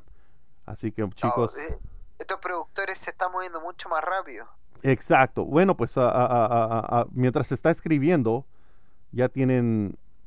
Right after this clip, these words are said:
Speaker 1: ya, ya, ya están llegando lo-, los directores. "Hey, yo quiero, ya, ya, ya quiero trabajar en esa película. ¿Qué tengo que hacer? A-,
Speaker 2: Ya.
Speaker 1: aquí está mi información. Háblenme, háblenme,
Speaker 2: Nick,
Speaker 1: quiero hablar con
Speaker 2: Nick
Speaker 1: ustedes".
Speaker 2: Matthew, Nick Matthew para afuera.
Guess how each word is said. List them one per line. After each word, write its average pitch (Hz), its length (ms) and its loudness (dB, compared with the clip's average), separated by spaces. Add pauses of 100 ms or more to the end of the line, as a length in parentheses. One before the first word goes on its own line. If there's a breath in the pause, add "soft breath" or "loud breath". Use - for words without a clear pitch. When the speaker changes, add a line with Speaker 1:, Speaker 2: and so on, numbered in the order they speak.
(420)
Speaker 1:
ya, 143 160 2
ya, 147 140 4
ya 160 120 6
están 156 200 4
llegando 143 340 6
lo-, 120 140 6
los 117 240 2
directores. 117 500 2
"Hey, 143 180 -4
yo 107 140 -6
quiero, 117 280 2
ya, 123 180 2
ya, 120 220 2
ya 117 500 -4
quiero 127 180 -4
trabajar 117 300 -2
en 117 100 0
esa 110 160 -4
película. 110 480 -6
¿Qué 104 80 -8
tengo 107 240 -4
que 107 100 -6
hacer? 107 320 0
A-, 98 80 -4
Speaker 2:
Ya. 107 140 -6
Speaker 1:
aquí 104 140 -6
está 113 140 -4
mi 117 100 2
información. 110 600 -2 (480 soft breath)
Háblenme, 120 680 -2
háblenme, 120 320 0
Speaker 2:
Nick, - 80 -6
Speaker 1:
quiero 123 160 4
hablar 123 200 4
con - 120 0
Speaker 2:
Nick 110 80 0
Speaker 1:
ustedes". 107 200 -2
Speaker 2:
Matthew, 226 460 -4 (520)
Nick 196 340 -12
Matthew 214 440 -6
para 165 260 -2
afuera. 160 340 -8